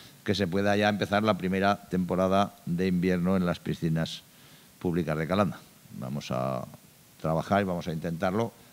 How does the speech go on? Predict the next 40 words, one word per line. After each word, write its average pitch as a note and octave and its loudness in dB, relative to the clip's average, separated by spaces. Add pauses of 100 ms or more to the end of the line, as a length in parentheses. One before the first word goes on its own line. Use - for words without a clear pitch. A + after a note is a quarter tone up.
(120)
para F#2 -4
que F#2 -2
lo F2+ 0
antes F#2+ -2
posible, G#2+ 2 (480)
yo E2+ -2
espero F#2 -2
que E2+ -4
sea F#2+ 4
antes F2 -2
del F2 -2
año F#2+ 0
dos E2 -4
mil F#2 0
diecinueve, G#2+ 4 (500)
se G#2 -2
puedan G2 4
ya G2+ 6
utilizar, G2 2 (220)
eh, F2 -2
como F#2 -2
piscinas, F2+ -2
eh, D#2 -4
climatizadas. E2+ 0 (540)
En G2+ 0
cualquier F2+ -2
caso, G2+ 2 (180)
pues F2+ -4
para E2 -2
el D#2 -2
año E2+ -2
dos E2+ -4
mil F2 -2
diecinueve F#2+ -2
ya F2+ 0
sí E2+ -6
que F2+ -6
en F2 -4
el E2+ -4
momento E2+ -4